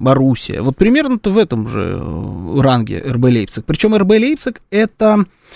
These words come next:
а, м, как раз одна из тех команд, которые уже точно вылетели из турнира. У тебя Лейпциг, э, Слован и Янг Бойс вылетают, у них по ноль очков, эти команды уже не будут принимать участие в борьбе. У всех остальных там плюс-минус какие-то еще чуть-чуть шансы вроде, вроде как сохраняются.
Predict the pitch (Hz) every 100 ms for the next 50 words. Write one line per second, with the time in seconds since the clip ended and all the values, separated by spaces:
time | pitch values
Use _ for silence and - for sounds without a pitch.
0 | - - - - 151 151 160 160 160 160
1 | 156 _ - 147 139 139 139 139 - _
2 | _ _ 165 - - 196 175 185 175 190
3 | - 185 240 - 151 175 156 147 165 160
4 | 156 139 156 113 98 95 - 104 98 98
5 | 87 - _ - _ 147 135 143 139 180
6 | 233 - 127 - - 120 120 120 120 120
7 | 120 120 117 - - - 175 190 156 143
8 | 139 139 135 135 170 214 135 139 143 123
9 | 90 120 120 - 139 135 107 - - 233
10 | 233 135 - 135 185 175 135 143 143 147
11 | 135 - 123 113 110 - 117 110 - 113
12 | 113 113 107 123 208 - - 214 262 175
13 | 139 - 175 - 196 175 - 147 160 156
14 | 139 - 127 - 151 - 147 139 131 131
15 | 131 131 147 147 156 135 113 - - -
16 | - 123 131 233 175 -